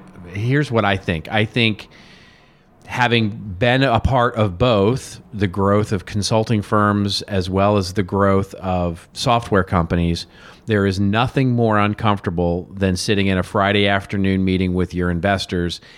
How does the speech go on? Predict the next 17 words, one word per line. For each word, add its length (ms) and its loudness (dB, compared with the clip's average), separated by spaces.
getting 260 2
yelled 320 2
at 140 2
about 360 0
the 240 0
balance 480 0
of 80 -4
your 160 2
revenue 420 2
on 140 0
services 520 -2
versus 300 -8
product. 460 -4
And 420 2
it's 160 -2
just 240 -2
a, 80 2